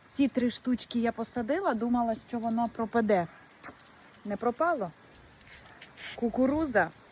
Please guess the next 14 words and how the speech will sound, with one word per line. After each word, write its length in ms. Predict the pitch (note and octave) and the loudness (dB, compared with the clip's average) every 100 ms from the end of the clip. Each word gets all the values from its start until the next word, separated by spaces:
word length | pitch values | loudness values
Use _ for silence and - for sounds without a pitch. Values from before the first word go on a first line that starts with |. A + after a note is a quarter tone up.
| - - - - - - - - - - - - - - - | -20 -20 -18 -20 -20 -20 -20 -20 -20 -20 -20 -20 -20 -20 -4
Ряди 520 | A3 A3+ B3 A3+ C4+ C4 | 2 4 6 4 2 2
салатів. 880 | - C4 C#4 D#4 F#4 - G#3 - - - - - - - | 4 4 4 4 2 0 -2 -2 -10 -20 -20 -20 -20 0
Трошки 360 | D4 D#4+ - C#4+ | 2 2 4 6
не 120 | C#4 | 6
так 200 | C#4+ A#3+ | 6 6
гарно, 400 | C4 B3 A#3 A3 | 6 8 6 4
конечно, 520 | A#3 A3+ G#3+ - A3 | 4 4 4 2 0
як 260 | A3 G#3+ A3 | 2 2 2
я 140 | G#3 - - - - | 0 -2 -18 -18 -2
хотіла, 560 | - B3 F4+ A#4 F4+ | 2 2 2 2 2
щоб 300 | - - G#3+ | 2 0 0
вони 260 | G3+ A3 A3 | 2 2 2
були. 380 | G3+ G#3 F#3+ F#3+ - - - - - - - - - - - - - | 2 2 0 -2 -8 -20 -20 -20 -20 -20 -20 -20 -20 -20 -20 -20 -6
Але 680 | G#3+ F#3 F#3 F3+ E3+ F#3+ | 0 0 2 0 0 -2